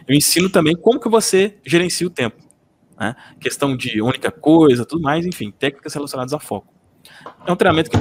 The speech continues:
custa também, tem também esse investimento de duzentos e noventa e sete reais. Hoje,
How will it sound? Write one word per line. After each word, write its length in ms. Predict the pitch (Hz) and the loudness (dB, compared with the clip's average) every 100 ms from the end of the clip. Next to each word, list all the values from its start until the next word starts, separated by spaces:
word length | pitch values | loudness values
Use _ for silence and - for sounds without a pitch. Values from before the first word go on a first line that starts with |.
| - | 0
custa 280 | 190 - | -4 -4
também, 320 | - - 135 147 | -12 -4 -4 -2
tem 200 | 147 151 | -4 -4
também 360 | 151 131 135 _ _ - | -2 -4 -6 _ _ -8
esse 180 | 123 | -4
investimento 420 | 127 131 127 123 120 | -4 -4 -6 -8 -8
de 220 | 123 160 _ | -8 -8 _
duzentos 300 | 117 127 131 | -2 -2 -2
e 20 | |
noventa 260 | 123 123 | -4 -4
e 40 | 131 | -6
sete 280 | - 120 - | -6 -8 -8
reais. 320 | 98 - - _ _ _ _ _ _ _ _ - _ _ _ _ _ _ _ | -10 -10 -20 _ _ _ _ _ _ _ _ -20 _ _ _ _ _ _ _
Hoje, 520 | 180 214 117 101 92 | 4 4 4 -4 -6